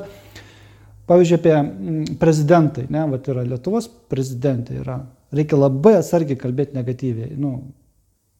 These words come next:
nebent faktai kažkokie, vat, bet be jokių asmeniškumų ir taip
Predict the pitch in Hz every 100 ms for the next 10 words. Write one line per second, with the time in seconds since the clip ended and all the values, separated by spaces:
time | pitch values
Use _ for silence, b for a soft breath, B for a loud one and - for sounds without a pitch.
0 | - 143 139 185 - 139 185 180 165 151
1 | 151 151 147 127 - _ _ _ _ -
2 | 131 131 127 156 196 175 165 151 - 139
3 | 156 151 - 208 190 147 147